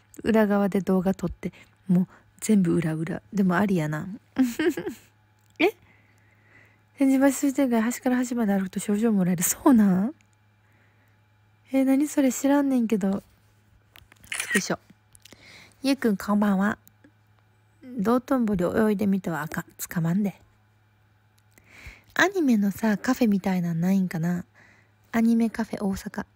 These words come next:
大阪キャラクターカフェ？大阪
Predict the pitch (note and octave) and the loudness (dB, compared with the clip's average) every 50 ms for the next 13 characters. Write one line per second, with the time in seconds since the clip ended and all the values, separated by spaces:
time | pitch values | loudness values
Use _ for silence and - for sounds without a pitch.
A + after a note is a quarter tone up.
0 | _ _ _ - A3 A3 A3+ A3+ A3+ - - A3+ G#3+ G#3 - - A3+ A3+ A#3 G3 | _ _ _ -6 -4 -4 -2 -4 -4 -6 -6 -8 -8 -8 -8 -10 -10 -10 -10 -12
1 | - - - B3+ C4 C4+ C4+ - - C#4 _ - D4+ D4+ D4+ D4 C#4+ - E4 D4+ | -10 -4 -2 0 0 0 -2 -4 -8 -10 _ -4 -2 -2 -2 -2 -2 -4 -6 -6
2 | - - F#3+ F#3 G3 B3+ _ _ _ _ _ _ _ _ _ _ - - _ _ | -4 -4 -4 -4 -6 -8 _ _ _ _ _ _ _ _ _ _ -20 -20 _ _
3 | _ _ _ - - A3 G#3+ G#3+ A3 G#3+ - - - G#3+ - - - A3 A3+ | _ _ _ -10 -6 -4 -4 -4 -4 -6 -8 -8 -10 -10 -10 -10 -12 -12 -12